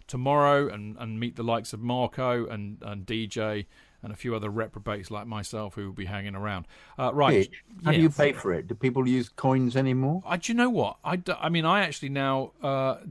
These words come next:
Speaker 1: Dave sends them in the post to me, so I got mine today.
Speaker 2: Yeah.
Speaker 1: But I presume people will still pay by coin. I did. I think I, I, I said to Marco last time we saw him, I said, "You need to get Apple Pay, mate."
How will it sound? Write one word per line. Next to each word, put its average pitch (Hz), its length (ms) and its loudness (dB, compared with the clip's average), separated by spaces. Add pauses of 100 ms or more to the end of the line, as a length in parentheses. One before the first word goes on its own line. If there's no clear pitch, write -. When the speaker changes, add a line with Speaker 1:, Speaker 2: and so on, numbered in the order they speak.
Speaker 1:
Dave 156 340 2
sends 143 300 -2
them 135 140 -4
in 131 80 -6
the 120 40 -8
post 170 360 2
to 113 60 -10
me, 95 120 -8
so 131 160 -4
I 131 60 0
got 127 160 -6
mine 123 220 -2
today. 113 580 -2 (420)
Speaker 2:
Yeah. 120 300 2
Speaker 1:
But - 180 2
I 143 140 2
presume 135 540 -2
people 123 380 -4
will 123 140 -6
still 139 260 -4
pay 135 220 -2
by 131 220 -4
coin. 156 160 -6
I 143 60 0
did. 196 200 -8
I 175 80 0
think 233 180 -6
I, 196 120 -2 (120)
I, 156 140 -2 (140)
I 151 80 0
said - 220 -10
to 147 60 -4
Marco 143 440 0
last 123 240 -2
time 131 100 -6
we 123 100 -4
saw 127 120 -8
him, 123 40 -6
I - 40 -6
said, 135 120 -12
"You 135 80 -6
need 127 140 -6
to - 60 -14
get 120 120 -6
Apple 120 280 -4
Pay, 160 260 -2
mate." 98 240 -8